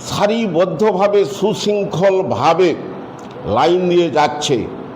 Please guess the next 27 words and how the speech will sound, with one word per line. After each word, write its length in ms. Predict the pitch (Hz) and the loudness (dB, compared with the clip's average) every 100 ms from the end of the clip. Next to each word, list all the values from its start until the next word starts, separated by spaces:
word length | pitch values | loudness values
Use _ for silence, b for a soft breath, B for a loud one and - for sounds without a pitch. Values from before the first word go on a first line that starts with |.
| - | -4
তারা 280 | 151 185 185 - | -2 0 -2 -2
কোনো 260 | 160 180 | 2 2
বিরক্ত 600 | 165 139 180 180 - - | 2 2 2 0 -6 -2
প্রকাশ 600 | 185 190 185 143 170 165 - | 2 2 0 -2 -2 -2 -2
করছে 300 | 151 - 151 | -4 -2 -2
না। 220 | 123 82 - - B B - | -2 -4 -8 -14 B B -6
স্বেচ্ছাসেবকরা 840 | 165 160 202 160 180 185 180 185 | -4 0 0 0 0 0 2 0
যেখানে 340 | 165 165 170 180 | 0 0 0 0
দাঁড়া-, 400 | 165 170 175 147 | 0 0 0 0
দাঁড়াতে 380 | 147 175 170 165 | 0 2 2 0
বলছেন, 440 | 160 175 - 180 180 - - - - | 2 0 0 -2 -2 -6 -12 -16 -6
সেখানে 340 | 143 143 156 | -4 -2 -2
তারা 240 | 139 143 147 | 0 0 0
দাঁড়িয়ে 260 | 135 156 | 0 2
যাচ্ছে, 280 | 151 147 175 | 0 0 -2
যেখানে 360 | 135 143 175 175 | 0 0 0 -2
চলতে 320 | 170 170 170 175 | 0 0 2 0
বলছেন, 400 | 170 156 170 147 170 - | 0 0 -2 -2 -4 -4
সেখানে 340 | 139 147 151 123 | -2 0 0 0
চলতিছে। 480 | 147 131 147 151 147 - B B B B B B - | -2 0 -2 -2 -4 -6 B B B B B B -4
মানে, 220 | 139 156 | 0 0
দর্শক 460 | 117 156 165 214 226 | 2 0 0 0 0
মণ্ডলীকে 1040 | 220 226 226 220 220 226 233 151 - - - - - | 2 2 2 2 0 2 4 4 0 -6 -8 -8 -2
আমাদের 300 | 156 185 151 | 0 2 0
সম্প্রীতি 720 | 143 160 165 220 220 226 202 - 170 | -2 -2 0 0 2 0 0 -4 -4
উৎসব 280 | - 208 196 | -2 -2 0
কমিটির 360 | 190 190 185 | 2 2 2